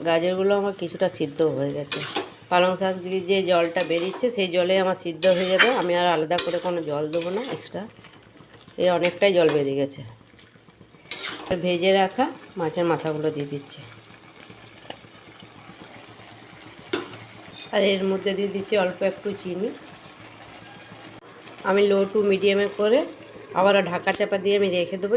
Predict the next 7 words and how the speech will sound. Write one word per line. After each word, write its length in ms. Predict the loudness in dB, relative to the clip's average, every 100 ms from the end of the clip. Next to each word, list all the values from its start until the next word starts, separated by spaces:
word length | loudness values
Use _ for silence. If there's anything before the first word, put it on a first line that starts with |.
| 2
যতক্ষণ 380 | 0 -2 -2 0
না 60 | 0 -2
সিদ্ধ 240 | -6 -2 0 0
হচ্ছে। 280 | -4 -8 -8 -12 -20 _ -20 -18 -16 -18 -20 -10 -6 -4 -6 -8 -10 -14 -14 -14 -14 -16 -8 -4 -4 -4 -4
এই 80 | 0 2
আমার 160 | 2 4
সব 120 | 2